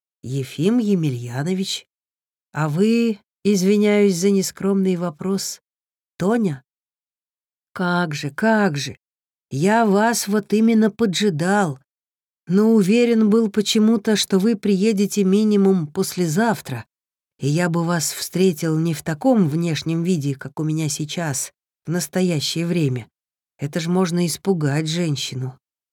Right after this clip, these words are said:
«Внешний вид, нашлась я сказать, вообще-то для мужчины не имеет особого значения».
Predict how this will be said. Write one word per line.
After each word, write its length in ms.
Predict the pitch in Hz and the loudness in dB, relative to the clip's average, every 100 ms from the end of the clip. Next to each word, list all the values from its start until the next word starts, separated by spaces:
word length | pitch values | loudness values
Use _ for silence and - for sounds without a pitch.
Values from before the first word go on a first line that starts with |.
| _ _ _ _ _ _ _ _ - | _ _ _ _ _ _ _ _ -8
«Внешний 640 | 214 254 269 - 254 240 | 2 4 4 4 0 0
вид, 360 | 240 311 - - _ _ _ _ - | 2 0 0 -20 _ _ _ _ -4
нашлась 540 | 196 185 - 175 151 165 | -2 0 -2 -4 -4 -6
я 100 | 151 | -6
сказать, 500 | - 185 170 156 - _ _ _ _ - | -6 -8 -6 -8 -12 _ _ _ _ -8
вообще-то 600 | 220 240 - 339 320 240 | -2 -2 0 -2 0 -2
для 200 | 190 226 | 2 0
мужчины 500 | 220 214 - 285 240 | 2 0 2 2 4
не 240 | 214 226 220 | 2 2 2
имеет 380 | 262 254 190 | 2 2 0
особого 560 | 185 180 208 170 170 175 | -4 -4 -4 -4 -4 -8
значения». 760 | 165 196 202 - 180 156 156 | -2 -2 -2 -4 -4 -4 -10